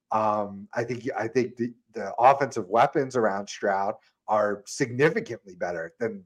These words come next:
than what the Colts have. So, um, it wouldn't surprise me if Houston is second in that division, um, at the end of the year. Yeah, maybe it's with a eight and ten, what would it be? Eight and nine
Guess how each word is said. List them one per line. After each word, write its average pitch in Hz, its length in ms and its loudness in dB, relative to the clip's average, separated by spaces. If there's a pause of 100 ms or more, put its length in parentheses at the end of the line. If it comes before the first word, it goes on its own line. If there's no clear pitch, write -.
than 107 160 0
what 101 160 -4
the 110 80 -10
Colts - 340 -2
have. 85 280 -10
So, 95 360 -2 (300)
um, 104 360 0
it 120 60 2
wouldn't 180 260 6
surprise 151 440 4
me 127 100 -2
if - 140 -8
Houston 110 560 -6
is 104 180 -10
second 135 480 -2
in 117 120 -12
that 110 200 -2
division, 110 500 -2 (300)
um, 104 220 2
at 101 80 -6
the 113 100 0
end 95 140 -4
of 98 60 -8
the 104 40 0
year. 104 100 6
Yeah, 131 300 8
maybe 123 380 4
it's 120 180 0
with 120 160 2
a 104 240 2 (800)
eight 160 340 4
and 127 540 -6 (420)
ten, - 320 -12
what 123 360 4
would 120 220 0
it 117 100 -2
be? 98 300 -12
Eight 147 240 2
and 135 80 -6
nine 143 480 6